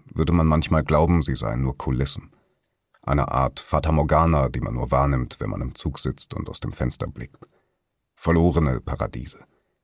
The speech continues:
In der Spätsommer-September-Sonne glitzernde Roggenfelder.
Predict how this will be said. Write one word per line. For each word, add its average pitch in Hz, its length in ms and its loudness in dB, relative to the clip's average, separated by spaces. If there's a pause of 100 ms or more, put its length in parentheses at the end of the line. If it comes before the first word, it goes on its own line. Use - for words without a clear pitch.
(1120)
In 98 180 6
der 98 260 8
Spätsommer-September-Sonne 80 1300 4
glitzernde 69 480 0
Roggenfelder. 67 760 -4